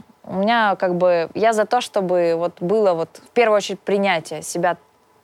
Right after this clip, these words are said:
такой, какая ты есть, какую тебя создали. Вот я всегда, э, в детстве, малая, когда была, хотела в блондинку покраситься. Вот лет четырнадцать мне было. Знаете, подростковый возраст, хочется все менять в себе.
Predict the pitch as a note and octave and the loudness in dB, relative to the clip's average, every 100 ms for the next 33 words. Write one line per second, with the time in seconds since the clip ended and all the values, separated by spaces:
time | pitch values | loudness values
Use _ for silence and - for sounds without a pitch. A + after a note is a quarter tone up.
0 | - - G#3 A3 G3 E3+ E3+ F3 E3 - | -6 -4 0 2 2 0 -4 -4 -4 -4
1 | F3 F3 C#4+ - - - G#3+ G3+ F#3 - | -2 0 -2 -6 -20 -4 -2 -2 -2 0
2 | F#3 E3 D#3+ D3+ - - - - - - | 0 0 -4 -6 -12 -20 -20 -20 -8 0
3 | G3+ - G3+ A#3+ B3 F#3 - F3 D#3+ E3 | 0 0 0 2 4 2 0 -2 -2 -4
4 | F3+ C#4+ - F#3+ E3 D#3+ F3 F3+ F#3 F3 | 0 0 0 -2 -2 -4 -4 0 2 2
5 | D#3+ D#3+ E3 D#3+ E3+ G#3+ B3+ - _ - | 0 -4 -4 -2 0 0 -2 -6 _ -10
6 | F#3+ A#3 A3+ F3+ G3 G3 F#3 F3 D#3+ D#3+ | -4 0 2 2 2 2 -2 -2 -6 -6
7 | D#3+ D#3 - - - - E3 F#3 F#3+ - | -6 -8 -10 -14 -16 -10 -4 -2 -2 -4
8 | - F#3 E3 E3+ E3 A#3+ C4+ G3 D4 - | -4 -4 -4 -6 -2 0 0 0 -2 -6
9 | - G3+ F#3 F#3+ A#3 A3+ D4 A#3+ F#3 A3+ | -10 -4 -2 0 0 0 0 0 -2 -2
10 | A3 - G3 G3 F#3+ G3 E3 - E3 - | -4 -6 -6 -4 -2 -2 -4 -8 -10 -10